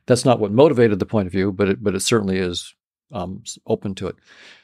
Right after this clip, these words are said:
So intellectually, I'm open to that point of view. Emotionally, I fear death. So even though intellectually it seems quite reasonable, um, I have the Darwinian fear of death that's, that's wired into me, and may-, that's part of the,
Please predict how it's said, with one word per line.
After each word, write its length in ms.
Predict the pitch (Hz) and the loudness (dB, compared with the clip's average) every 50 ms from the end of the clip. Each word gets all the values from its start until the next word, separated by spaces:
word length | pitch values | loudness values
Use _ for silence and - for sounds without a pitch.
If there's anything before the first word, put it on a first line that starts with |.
| _ _ _ _ | _ _ _ _
So 180 | - - 156 143 135 123 | -2 2 2 2 2 2
intellectually, 580 | - 185 - - 165 175 175 - 165 147 139 | 0 0 2 2 2 2 2 2 0 0 2
I'm 160 | 135 135 135 143 | 2 2 2 2
open 160 | 147 143 143 | 0 0 0
to 80 | 131 117 | -4 -4
that 120 | 117 - | -4 -4
point 180 | 131 123 117 110 | -4 -4 -2 0
of 40 | |
view. 160 | 131 143 127 135 - _ _ _ _ 160 - - | 0 0 -2 -2 -6 _ _ _ _ -20 -10 -4
Emotionally, 920 | 147 131 120 123 127 160 208 214 180 - - 123 101 82 69 127 - _ _ _ _ _ _ _ _ _ _ _ _ _ _ _ _ _ _ _ _ _ _ _ _ _ _ _ - | -2 0 2 4 6 6 6 4 4 0 -4 -6 -6 -6 -8 -14 -18 _ _ _ _ _ _ _ _ _ _ _ _ _ _ _ _ _ _ _ _ _ _ _ _ _ _ _ -6
I 80 | 131 | -6
fear 200 | 127 127 123 123 | -4 -2 -2 -2
death. 300 | 127 160 113 - - - _ _ _ _ _ _ _ _ _ _ _ - | -2 -2 -4 -6 -10 -20 _ _ _ _ _ _ _ _ _ _ _ -10
So 640 | - - - 135 120 117 117 113 113 113 113 - _ _ _ - | -4 0 2 4 6 6 6 4 2 2 -2 -4 _ _ _ 0
even 220 | 165 165 175 175 | 0 2 2 4
though 520 | 151 147 139 135 131 127 123 123 110 107 135 147 151 175 139 107 113 139 - _ _ 156 | 4 6 6 6 4 4 2 0 -2 -6 -12 -20 -20 -20 -20 -20 -20 -20 -20 _ _ -4
intellectually 500 | 139 139 123 127 131 143 143 - - 131 | -2 -2 2 4 4 2 4 4 2 0
it 40 | 113 | 2
seems 440 | - - 123 117 110 107 98 - - _ - 135 - - | 2 0 0 0 0 0 -2 -6 -10 _ -18 -20 -8 0
quite 200 | - 117 107 107 | 0 2 2 2
reasonable, 600 | 107 113 113 104 117 117 101 98 92 90 - _ _ _ _ _ _ _ _ _ _ _ _ - 123 | 2 2 2 2 0 -2 0 0 0 0 0 _ _ _ _ _ _ _ _ _ _ _ _ -4 -2
um, 360 | 107 98 92 92 95 98 - _ _ _ _ _ _ _ _ - | -2 0 0 -2 -6 -10 -14 _ _ _ _ _ _ _ _ -2
I 80 | 117 | 0
have 100 | 123 117 | 0 0
the 80 | - 107 | 0 2
Darwinian 520 | 104 117 110 107 107 113 110 107 104 98 | 4 4 4 4 4 2 2 2 0 -2
fear 200 | 95 - 104 95 | -2 -2 -2 -2
of 80 | 87 85 | -2 -2
death 220 | 98 87 85 - | -4 -4 -6 -6
that's, 200 | - 92 - - - | -10 -10 -10 -10 -6
that's 300 | - 107 92 - - - | -4 -4 -4 -4 -4 2
wired 300 | 101 117 113 110 104 110 | 4 4 6 6 4 2
into 220 | 113 107 - - | 0 -2 -4 -4
me, 100 | 95 104 | -2 -2
and 100 | 110 110 | 0 0
may-, 140 | 113 123 117 | 0 0 0
that's 160 | 123 127 127 | -2 -2 -4
part 240 | - - 110 107 107 | -2 -2 -2 -2 -2
of 80 | 104 | -2
the, 220 | 110 110 107 104 | -4 -6 -6 -6